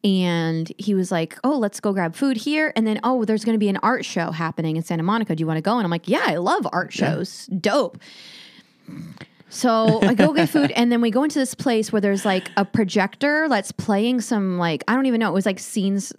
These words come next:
Speaker 1: I don't even know what it was, honestly, because there was no s-, no sound other than he was playing music that was from the nineties, but, like, remixed weirdly. So you, you couldn't get into the song.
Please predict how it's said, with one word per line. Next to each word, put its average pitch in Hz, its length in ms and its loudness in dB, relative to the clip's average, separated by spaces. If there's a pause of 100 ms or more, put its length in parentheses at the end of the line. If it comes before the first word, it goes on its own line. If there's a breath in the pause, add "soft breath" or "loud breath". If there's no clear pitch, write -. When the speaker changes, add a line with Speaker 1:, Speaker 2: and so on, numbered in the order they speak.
(140)
Speaker 1:
I 240 80 -2
don't 302 120 0
even 302 100 0
know 294 80 2
what 277 100 2
it 247 60 0
was, 240 160 0
honestly, 214 320 0
because 190 160 0
there 190 80 0
was 202 80 2
no 226 100 2
s-, - 260 -4
no 233 180 2
sound 233 280 0
other 214 160 0
than 208 140 0
he 208 100 0
was 196 100 0
playing 226 340 -2
music 214 520 -2 (560 loud breath)
that 196 420 0
was 208 240 -2
from 208 240 0
the 196 80 2
nineties, 190 640 0
but, 202 160 0
like, 185 140 0
remixed 262 840 -2
weirdly. 349 520 -2
So 240 280 0
you, 214 220 -2 (400 loud breath)
you 233 80 2
couldn't 302 200 2
get 262 120 2
into 220 220 0
the 190 80 2
song. - 380 -6